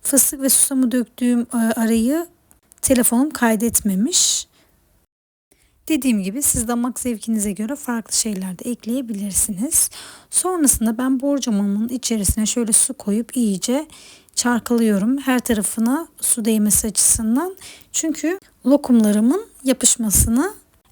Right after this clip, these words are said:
engellemek için bunu yapmalıyız. Sizler borcam yerine farklı kaplarda kullanabilirsiniz. Borcam şart değil. Hatta kare ya da dikdörtgen borcam kullanırsanız daha güzel şekiller oluşur.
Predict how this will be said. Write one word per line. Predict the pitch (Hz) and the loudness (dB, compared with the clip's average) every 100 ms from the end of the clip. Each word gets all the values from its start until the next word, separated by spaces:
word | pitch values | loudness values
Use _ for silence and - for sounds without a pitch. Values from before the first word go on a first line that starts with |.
| - | 2
engellemek | 269 254 220 208 208 - | 6 6 6 4 2 2
için | - 233 240 | 0 2 2
bunu | 247 | 4
yapmalıyız. | 247 233 226 202 190 233 370 - - _ _ - | 4 2 2 2 2 2 2 0 0 _ _ -10
Sizler | - 302 247 247 240 | -4 -2 0 -2 -2
borcam | 285 277 294 277 | -2 -2 -2 0
yerine | 220 202 240 | 0 0 -4
farklı | - 254 254 - - | -2 -2 -2 -8 -10
kaplarda | 240 - 208 202 226 | -10 -8 -8 -6 -10
kullanabilirsiniz. | - 247 247 240 202 208 233 208 196 196 | -6 -4 -2 -2 -4 0 0 0 -4 -6
Borcam | 240 226 185 190 180 | -4 -4 -6 -8 -6
şart | - 277 311 - | -6 -6 -8 -6
değil. | 233 190 214 339 349 - _ _ _ _ - - - | -4 -2 -4 -6 -12 -20 _ _ _ _ -20 -20 -2
Hatta | 320 330 - 233 262 | 0 0 2 0 0
kare | - 277 240 | 0 2 4
ya | 247 247 | 2 2
da | 247 202 | 0 -4
dikdörtgen | - 254 240 - 233 240 240 _ _ - | -6 -2 -2 0 0 2 0 _ _ -2
borcam | 240 226 233 | 0 2 0
kullanırsanız | - 202 196 190 - 269 381 - - - - 254 | -2 -2 0 0 0 0 2 0 0 -6 -10 -4
daha | 220 233 | 0 0
güzel | 185 202 202 | 0 -2 0
şekiller | - 226 - 208 302 | -2 -4 -4 -2 -2
oluşur. | 285 190 180 - 269 339 - | -2 -2 -4 -4 -6 -6 -10